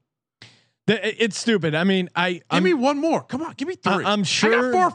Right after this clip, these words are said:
Speaker 2: fucking T Vs. What are we gonna do with this bullshit? Put baseball on?
Speaker 1: We're gonna have golf, baseball.
Speaker 2: Oh.
Speaker 1: I'm sure it's one of those things where the T V rights or this.
Speaker 2: Fucking stupid.
Speaker 1: But a lot of people have N F L Sunday Ticket,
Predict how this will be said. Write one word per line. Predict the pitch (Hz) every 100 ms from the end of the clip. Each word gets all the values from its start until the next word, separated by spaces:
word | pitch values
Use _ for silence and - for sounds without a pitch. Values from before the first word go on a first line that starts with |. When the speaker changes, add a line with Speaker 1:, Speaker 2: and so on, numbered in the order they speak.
| 359
Speaker 2:
fucking | 311 269
T | 202 262
Vs. | 196 135 107
What | 262
are | 381
we | 370
gonna | 311
do | 285
with | 262 175
this | 139
bullshit? | - 143 123 113
Put | - 156
baseball | 139 151 180 240 247 254 294
on? | 320
Speaker 1:
We're |
gonna | 185 196
have | 151
golf, | 156 143 143 139 -
baseball. | 127 131 - 135 -
Speaker 2:
Oh. |
Speaker 1:
I'm | 202 220
sure | 165 247 269
it's | 233 196
one | 220
of |
those | 208 170
things | 196 196 180
where | 175
the | 147
T | - 180
V | 180 180
rights | 170 170 170 -
or | 143
this. | 170 202
Speaker 2:
Fucking | - 180
stupid. | 120 - 104 101 220
Speaker 1:
But | 254
a | 220
lot | 220 247 339
of | 233
people | 254 233 208
have | 202 185
N | 185 196
F | 185
L | 196
Sunday | 160 202 196 170
Ticket, | - 226 190 160